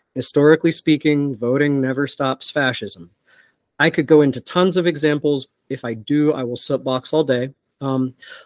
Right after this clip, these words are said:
a lot of people believe that fascism comes out and call itself fascist. A lot of people believe that fascism is gonna look just like the movements of the past. And a lot of people don't understand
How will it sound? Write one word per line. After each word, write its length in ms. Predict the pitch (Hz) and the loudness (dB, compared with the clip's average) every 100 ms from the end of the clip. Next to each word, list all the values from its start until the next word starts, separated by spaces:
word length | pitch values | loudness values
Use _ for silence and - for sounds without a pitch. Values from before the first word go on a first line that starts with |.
| _ | _
a 40 | 180 | 2
lot 140 | 240 | 2
of 80 | 262 | 2
people 280 | 254 254 226 | 0 2 2
believe 680 | 196 190 196 202 196 196 - | 2 2 2 2 2 0 -6
that 480 | 135 156 147 139 - _ _ | -6 -2 0 -2 -6 _ _
fascism 1000 | _ - 185 185 196 175 180 170 165 160 | _ 0 0 2 -2 0 -2 -2 -6 -10
comes 320 | - 196 185 | -8 -4 0
out 160 | 180 170 | 0 -2
and 100 | 156 | -4
call 220 | - 151 | -4 -4
itself 440 | 151 - 147 - - _ _ | -2 -2 -4 -4 -16 _ _
fascist. 560 | 165 127 - - - _ _ _ _ 147 | -2 -2 -6 -16 -20 _ _ _ _ -4
A 40 | |
lot 120 | 185 | -2
of 60 | 220 | 0
people 280 | 233 - 190 | 0 0 0
believe 440 | 185 180 180 156 | 0 0 -2 -2
that 140 | 165 | -6
fascism 800 | - 170 165 - 160 151 151 151 151 | -4 -2 -2 -2 -4 -2 -2 -2 -4
is 200 | 151 131 | -6 -2
gonna 180 | 151 135 | -2 -2
look 360 | 127 165 - - | -2 -4 -6 -6
just 320 | 190 180 - | -6 -4 -4
like 220 | 175 165 | -4 -2
the 60 | 156 | -2
movements 460 | 151 151 151 143 | 0 0 -2 -4
of 120 | 123 | -8
the 60 | - | -14
past. 560 | - 104 - - - - _ _ _ _ _ - | -14 -12 -12 -16 -18 -20 _ _ _ _ _ -8
And 60 | |
a 40 | 135 | -2
lot 180 | 156 220 | 0 0
of 80 | |
people 240 | - 220 196 | -2 -2 0
don't 260 | 180 190 | 2 2
understand 800 | 196 170 147 - 226 226 147 147 | 2 0 -2 2 4 6 4 0